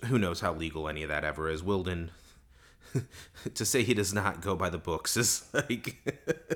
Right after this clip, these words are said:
<laughs> a complete understatement. Seems to do whatever wild shit he wants. Rosewood is just like a, the Wild West in the police department.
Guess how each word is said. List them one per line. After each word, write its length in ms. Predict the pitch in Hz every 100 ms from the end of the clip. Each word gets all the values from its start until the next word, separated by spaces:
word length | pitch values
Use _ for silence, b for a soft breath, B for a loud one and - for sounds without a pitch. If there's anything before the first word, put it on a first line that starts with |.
| -
<laughs> 60 | -
a 140 | 123
complete 420 | 127 107 113 101 -
understatement. 760 | 90 85 - 87 76 76 76 - B B B B
Seems 260 | - 107 95
to 80 | 95
do 160 | 90
whatever 340 | 92 90 92 87
wild 460 | 80 71 85 85
shit 260 | 90 - 78
he 120 | 90
wants. 560 | 78 78 73 85 - - b b b -
Rosewood 440 | 92 98 101 95
is 200 | 92 -
just 240 | - 85 85
like 220 | 80 -
a, 300 | 78 71 78 b b b b b b _
the 80 | 80
Wild 400 | 85 87 87 82
West 380 | 90 82 -
in 80 | 90
the 80 | 82
police 280 | - 87 76
department. 560 | 76 78 69 73 69